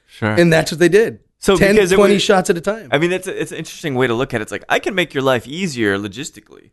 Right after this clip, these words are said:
Speaker 2: Yeah, I can
Speaker 1: You want
Speaker 2: make
Speaker 1: a
Speaker 2: you more
Speaker 1: shot in the
Speaker 2: money.
Speaker 1: bottle?
Speaker 2: I told the bartender, I said, "I can make you money, more money."
Speaker 1: Yeah, it's
Speaker 2: I
Speaker 1: more
Speaker 2: said,
Speaker 1: money,
Speaker 2: "Pour ten
Speaker 1: less time.
Speaker 2: shots in two seconds or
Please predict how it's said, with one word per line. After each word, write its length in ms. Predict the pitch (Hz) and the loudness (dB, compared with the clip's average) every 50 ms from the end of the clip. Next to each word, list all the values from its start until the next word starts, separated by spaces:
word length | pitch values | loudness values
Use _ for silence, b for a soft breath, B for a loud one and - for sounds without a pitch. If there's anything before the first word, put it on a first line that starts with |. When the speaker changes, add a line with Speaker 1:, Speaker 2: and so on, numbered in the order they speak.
| _ | _
Speaker 2:
Yeah, 240 | - 202 262 254 - - | 2 2 2 2 2 0
I 60 | 202 208 | 0 2
can 40 | 277 | 4
Speaker 1:
You 40 | |
want 80 | 254 233 | 4 4
Speaker 2:
make 60 | 214 | 4
Speaker 1:
a 40 | - | 4
Speaker 2:
you 60 | 214 | 4
more 100 | 190 185 - | 4 4 4
Speaker 1:
shot 40 | |
in 60 | - 269 | 4 4
the 40 | 349 | 4
Speaker 2:
money. 40 | 233 | 4
Speaker 1:
bottle? 320 | 151 147 151 165 185 208 208 | 4 4 2 0 0 -2 -2
Speaker 2:
I 20 | 196 | 0
told 160 | - 247 254 | 2 2 2
the 40 | 233 | 4
bartender, 300 | 196 214 214 - 262 220 | 2 0 0 0 -2 -2
I 20 | 175 | -2
said, 160 | 160 - 190 | 0 0 0
"I 60 | 185 | 0
can 100 | 175 185 | 2 2
make 160 | 185 185 170 | 2 2 2
you 60 | 190 185 | 0 -2
money, 240 | 190 214 262 277 - | -2 -2 -4 -6 -4
more 120 | - 160 160 | -2 0 2
money." 300 | 175 220 254 170 107 - _ | 2 2 0 -2 -8 -14 _
Speaker 1:
Yeah, 140 | 165 214 208 | -4 -4 -4
it's 120 | 147 143 | -2 0
Speaker 2:
I 40 | 156 | 2
Speaker 1:
more 80 | 165 165 | 2 2
Speaker 2:
said, 80 | - | 2
Speaker 1:
money, 100 | 165 175 208 | 4 4 4
Speaker 2:
"Pour 80 | 226 | 4
ten 160 | 226 - 233 226 | 4 4 2 2
Speaker 1:
less 80 | 202 - | 2 2
time. 120 | 233 220 | 2 2
Speaker 2:
shots 240 | 294 294 - - - _ _ - | 2 0 -4 -12 -18 _ _ -4
in 280 | 190 190 190 175 - - _ _ | -2 0 0 -2 -4 -8 _ _
two 120 | - 226 214 | -2 0 0
seconds 360 | - 226 214 277 196 185 - | 0 0 -2 -4 -6 -10 -6
or 480 | - 165 175 175 175 175 170 165 - | -2 2 2 4 4 4 2 0 -4